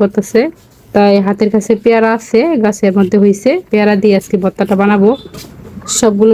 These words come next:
পেয়ারা ভালো করে ধুয়ে এখন সবগুলো কেটে নিব একটা একটা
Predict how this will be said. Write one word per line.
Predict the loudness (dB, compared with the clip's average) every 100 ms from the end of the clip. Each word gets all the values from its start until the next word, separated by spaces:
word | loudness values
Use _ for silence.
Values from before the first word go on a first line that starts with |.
| 0
পেয়ারা | -2 0 0
ভালো | 0 2
করে | 0 2
ধুয়ে | 2 2 2 -2
এখন | -4 -2 -4 -4 -4
সবগুলো | -2 0 0 0
কেটে | 0 2
নিব | 0 2 0 -2 -12 -10
একটা | -4 -4
একটা | -2